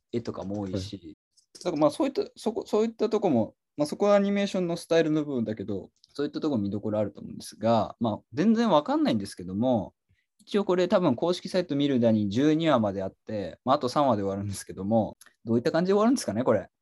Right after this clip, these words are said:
Speaker 1: どう思います？まず。
Speaker 2: <laughs> そうですね。今はもう九話目ぐらいに来て、でもこっからもしかん-、あの、結末まで、まあ、持ってくとしたら、
Speaker 1: うん。
Speaker 2: 十話で絶対何かもう変動を起こさないと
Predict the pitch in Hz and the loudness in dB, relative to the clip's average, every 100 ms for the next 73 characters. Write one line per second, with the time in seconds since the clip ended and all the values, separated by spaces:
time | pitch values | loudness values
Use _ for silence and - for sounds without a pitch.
0 | _ _ _ - - _ _ - 349 - | _ _ _ -12 -12 _ _ 0 2 4
1 | 175 190 - 202 403 311 - 139 156 151 | 2 -4 -2 2 4 2 2 4 6 6
2 | 139 120 110 113 110 - 185 123 110 101 | 6 4 2 0 2 4 4 4 2 0
3 | - 139 123 110 107 113 107 110 110 113 | 0 4 4 4 2 2 2 0 0 0
4 | 110 95 - _ _ - 139 98 - 139 | -2 -4 -12 _ _ 0 2 0 -2 -4
5 | - - 196 202 202 196 185 - - - | -4 -2 2 4 6 6 4 0 -10 -6
6 | 165 175 190 - - - 170 170 - - | 0 2 2 0 -8 -2 2 2 -2 -6
7 | 123 120 - - 180 180 - 180 175 180 | -2 -2 -2 0 2 2 2 4 4 6
8 | 156 113 101 - _ 120 107 107 - 143 | 6 4 2 -6 _ -6 -2 -4 0 0
9 | - 127 - - 101 101 98 92 - - | 2 -2 -2 -2 0 2 2 0 -6 -18
10 | - 117 104 95 113 117 139 208 165 104 | -10 -6 -6 -8 -8 -2 2 6 6 6
11 | 98 113 - 151 135 139 147 - 95 92 | 2 2 4 4 6 6 4 2 0 0
12 | 104 101 135 143 139 131 135 139 101 - | -2 0 2 4 4 4 2 0 -2 -4
13 | 92 90 87 98 | -8 -6 -10 -12